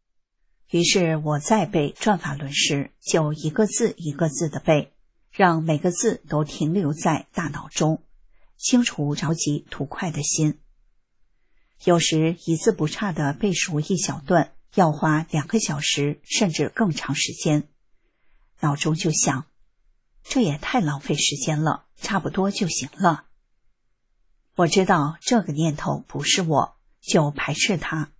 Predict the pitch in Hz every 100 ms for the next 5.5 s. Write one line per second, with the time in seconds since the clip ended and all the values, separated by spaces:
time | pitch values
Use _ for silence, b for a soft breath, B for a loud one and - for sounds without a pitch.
0 | _ - 208 202 - 156 - 165 143 -
1 | 127 - _ _ _ _ _ _ _ _
2 | - 175 165 156 151 151 - 143 147 139
3 | 165 - 147 - - - 170 - 147 165
4 | 226 180 - 208 151 - - - 139 147
5 | 139 - 156 160